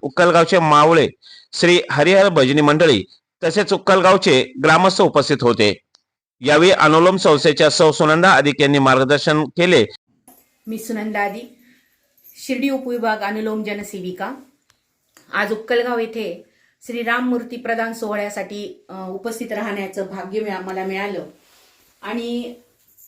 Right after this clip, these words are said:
Speaker 2: अशा प्रकारच्या अनुलोम संस्थेने बत्तीस वस्ती मित्रांसाठी या मूर्त्या, अ, देवेंद्रजींनी,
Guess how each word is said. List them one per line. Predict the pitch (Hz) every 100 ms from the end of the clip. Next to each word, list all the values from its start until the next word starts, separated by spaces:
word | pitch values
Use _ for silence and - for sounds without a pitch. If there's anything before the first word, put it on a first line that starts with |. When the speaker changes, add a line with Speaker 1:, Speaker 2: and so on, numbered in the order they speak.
| _ _
Speaker 2:
अशा | 220 233 302
प्रकारच्या | 285 269 254 - 254
अनुलोम | 233 214 220 226 226
संस्थेने | 240 220 220 254 226 165 262 _ _ _ _
बत्तीस | _ 233 233 - 285 320
वस्ती | 320 262 254 262
मित्रांसाठी | 240 233 220 220 220 220 226
या | 233 214
मूर्त्या, | 202 196 208 208 208 - _
अ, | 185 180 175 175 170 -
देवेंद्रजींनी, | 165 214 262 269 277 254 240 214 151 -